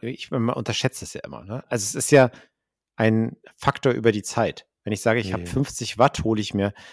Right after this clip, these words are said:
Speaker 1: also wie gesagt, die Panels holen bei guter Bestrahlung durchaus so um die hundert Watt rein. Ja, und das ist jetzt, äh, keine Ahnung, das sind vier Module, dreißig mal dreißig oder sowas, die da zusammen
Speaker 2: Mhm.
Speaker 1: sozusagen die auseinanderfalten kannst. Ja, das sind jetzt keine riesen Dinger, ne?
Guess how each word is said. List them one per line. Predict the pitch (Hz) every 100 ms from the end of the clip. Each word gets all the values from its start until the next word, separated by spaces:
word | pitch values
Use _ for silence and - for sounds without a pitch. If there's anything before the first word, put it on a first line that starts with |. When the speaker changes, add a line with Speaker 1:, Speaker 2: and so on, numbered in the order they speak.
| -
Speaker 1:
also | 113 113
wie |
gesagt, | 139 135 110
die |
Panels | - 110 131 127 117
holen | 123 120 113 120 -
bei | 113 107 113 120 113
guter | - -
Bestrahlung | 113 104 - 95 117 127
durchaus | 117 117 147 123
so | 131
um | 110
die | 104
hundert | 123 127 104
Watt | 143 - 76
rein. | 76 78 _ - - _ _ _ -
Ja, | 104
und | 107 98
das | -
ist | 120
jetzt, | 123 - -
äh, | - 101 98 101 - _ - 180 - - -
keine | - 107
Ahnung, | 120 127
das | 104 -
sind | 107 101 - _ _ - _ _ _ _ _ _
vier | - - 131
Module, | 123 104 104 135 143 123 117 - - 131 - 208 -
dreißig | - 101 101 110
mal | 107
dreißig | 92 90 117 120
oder | 104 90
sowas, | 90 85 -
die | 92
da | 92
zusammen | 101 90 85 92
Speaker 2:
Mhm. | 90
Speaker 1:
sozusagen | - 95 90
die |
auseinanderfalten | - - 90 90 92 85
kannst. | 87 85
Ja, | 95
das | 95
sind | 113 123
jetzt | 117
keine | - 92 95
riesen | 104 95
Dinger, | 143 202 98
ne? | 101